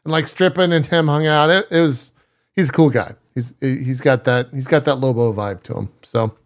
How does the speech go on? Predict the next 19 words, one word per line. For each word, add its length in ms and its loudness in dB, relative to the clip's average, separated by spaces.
that, 200 2
that's 220 2
also 300 2
why 160 4
I'm 80 0
excited 340 0
for 60 -8
the 100 -4
D 140 2
C 200 0
stuff, 360 -6
'cause 260 -4
Disney 360 2
would 140 0
never 360 0
do 280 -2
any 180 -2
of 160 -4
that, 260 -2